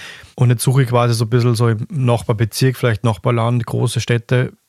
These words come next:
was gibt's da für Festivals, für Open Airs, für Locations? Wie finde ich dann in dieser, dieser großen Masse an Locations die heraus, wo ich sag, da passe ich hin, da kann ich mir's vorstellen,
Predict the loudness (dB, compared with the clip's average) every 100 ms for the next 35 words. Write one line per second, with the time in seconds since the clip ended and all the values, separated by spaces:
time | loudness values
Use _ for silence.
0 | _ -4 0 0 0 -2 0 0 0 0
1 | 0 0 -2 0 -2 0 -2 -2 -4 -4
2 | -2 -2 0 -2 -2 -4 -16 -20 -20 -20
3 | -20 _ -6 0 2 2 2 2 2 2
4 | 2 2 2 0 2 2 0 -2 -4 0
5 | 2 2 -2 -8 -6 -2 0 2 2 0
6 | 0 0 2 0 0 0 0 -2 -2 -6
7 | _ _ _ _ _ 2 4 4 4 2
8 | 2 0 2 0 -2 -6 -4 -4 -2 -2
9 | 0 2 4 4 2 0 0 0 0 -2
10 | -2 0 0 0 0 0